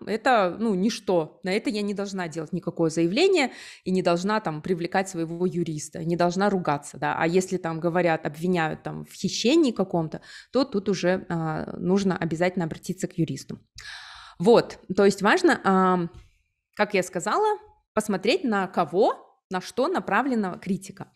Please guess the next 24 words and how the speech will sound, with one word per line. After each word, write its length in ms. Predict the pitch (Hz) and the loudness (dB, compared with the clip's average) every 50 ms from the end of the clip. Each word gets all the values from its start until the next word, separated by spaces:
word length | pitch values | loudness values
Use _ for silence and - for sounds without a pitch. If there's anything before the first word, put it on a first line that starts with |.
| _ - - - - - - _ _ | _ -20 -20 -20 -20 -20 -20 _ _
И, 340 | - 262 349 403 403 370 254 - | 0 2 4 4 4 4 2 2
а, 500 | - 208 202 202 202 196 196 190 185 180 | 0 2 2 4 4 4 4 2 2 0
теперь 360 | - - 202 - 302 370 - | -2 -4 0 0 0 0 0
про 180 | - 226 208 | 0 0 2
негатив 500 | 220 226 233 202 240 226 226 220 190 - | 2 2 2 2 0 0 -2 -4 -6 -6
клиента, 480 | - 185 175 170 220 349 523 539 - 320 | -6 -8 -6 -4 -2 -4 -2 0 0 0
да, 180 | 208 220 254 262 | 2 0 0 -2
про 180 | - - 185 | -2 -4 -4
бизнес. 480 | 165 151 233 381 - 392 370 311 - - - | -2 2 2 2 2 2 0 -2 -2 -4 -6
Ещё 260 | 220 - - 262 240 | -6 -4 -2 0 0
одну 200 | 208 180 185 180 | 0 0 -2 -4
книгу 360 | - - 214 220 196 165 160 | -2 0 2 2 2 0 -2
посоветую. 800 | - - 170 - - 175 165 220 320 - - 403 339 302 202 175 | -4 -6 -8 -6 -4 -4 -2 -2 -2 -2 0 0 0 0 -2 -4
Джон 340 | 160 180 214 208 190 170 165 | -2 0 2 2 2 0 -4
Шоул, 560 | - - - - 233 302 370 403 403 403 - - - _ - - - - _ _ _ _ _ _ _ _ - | -6 -6 -2 0 2 4 4 4 2 0 -2 -6 -20 _ -20 -20 -20 -20 _ _ _ _ _ _ _ _ -2
а, 460 | 196 196 196 190 185 185 185 185 185 | 0 0 2 2 2 2 2 0 -2
«Лояльный 600 | 180 175 185 202 220 208 240 214 190 185 175 165 | -2 -2 -2 -2 0 0 0 0 0 -2 -4 -6
клиент. 720 | 160 - 185 170 160 143 165 180 214 330 480 494 - - - _ _ _ _ | -8 -8 -8 -8 -6 -2 0 0 0 0 -2 -4 -8 -14 -20 _ _ _ _
Как 360 | _ 226 208 196 180 - - | _ -2 0 0 0 -2 -4
превратить 840 | - 190 180 165 175 180 185 - - 269 330 508 494 - - - - - _ _ | -4 -4 -2 0 -2 -2 -4 -2 0 0 2 2 0 -2 -8 -14 -16 -18 _ _
недовольных 640 | - 208 202 196 190 180 214 226 214 190 170 170 175 | -2 0 2 2 4 6 6 6 6 6 4 0 -2
клиентов 500 | - 185 175 160 190 269 359 - 285 208 - | -4 -6 -6 -4 -2 -2 -2 -2 -2 -4 -2
в 60 | - | 0
лояльны». 600 | 190 190 185 180 165 156 156 151 143 143 147 - | 0 2 2 2 0 -2 -2 -4 -8 -10 -12 -14